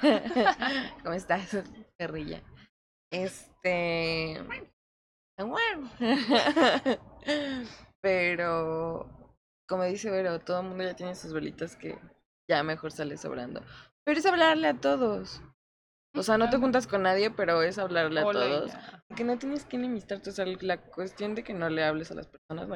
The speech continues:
Speaker 1: quiere decir que sean enemigos.
Speaker 2: No, claro que no.
Speaker 1: No te hagas chaqueta en la cabeza.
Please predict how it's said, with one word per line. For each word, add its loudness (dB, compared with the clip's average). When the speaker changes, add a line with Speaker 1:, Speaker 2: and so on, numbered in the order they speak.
Speaker 1:
quiere -6
decir -12
que -20
sean -8
enemigos. -8
Speaker 2:
No, -8
claro -8
que -14
no. -10
Speaker 1:
No -8
te -2
hagas -2
chaqueta -12
en -8
la -12
cabeza. -14